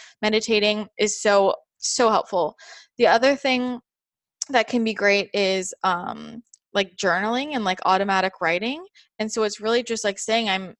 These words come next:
I'm setting this intention, like, whatever flows through me, flows through me," and journaling and letting your, your, your hand go and write on the paper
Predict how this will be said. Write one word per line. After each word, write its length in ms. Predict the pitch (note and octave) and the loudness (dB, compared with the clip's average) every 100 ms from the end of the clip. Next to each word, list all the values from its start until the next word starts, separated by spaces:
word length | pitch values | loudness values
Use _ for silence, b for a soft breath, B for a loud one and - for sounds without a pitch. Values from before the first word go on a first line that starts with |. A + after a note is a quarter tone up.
| _ | _
I'm 120 | G3+ | -6
setting 260 | G3+ G#3 G#3+ | -2 -2 -2
this 160 | A3 A3 | -4 -8
intention, 400 | G#3 F#3 G3 B3 | -8 -8 -8 -4
like, 160 | G#3+ | -2
whatever 420 | G3 F#3+ F#3+ G3 G3 | 0 0 0 0 -2
flows 340 | - F#3+ F#3+ | -2 -2 -2
through 140 | - F3+ | -10 -8
me, 140 | G3+ | -10
flows 280 | A3+ G3 F#3+ - | -4 -4 -4 -10
through 160 | E3+ | -10
me," 260 | F3+ A#3+ F#4 B B B _ | -6 -8 -8 B B B _
and 360 | G#3+ G3+ G3+ F#3 | -2 -2 -2 -2
journaling 400 | G3+ G3 A3 G#3+ | -2 -2 -4 -4
and 80 | |
letting 260 | F#3+ F#3+ G#3 | -4 -6 -6
your, 280 | A3 G3+ F3 - | -6 -6 -8 -10
your, 300 | G3 F#3+ F3+ _ _ _ _ | -6 -6 -6 _ _ _ _
your 200 | G3 F#3+ _ _ | -10 -10 _ _
hand 300 | G3+ G3 F#3 | -8 -8 -6
go 300 | F3+ A2+ G2 - | -4 -4 -4 -10
and 100 | G3 | -10
write 160 | F#3+ F#3 | -4 -4
on 80 | F3+ | -4
the 60 | F3 | -10
paper 440 | E3 D#3+ G#3 A3+ | -18 -10 -6 -6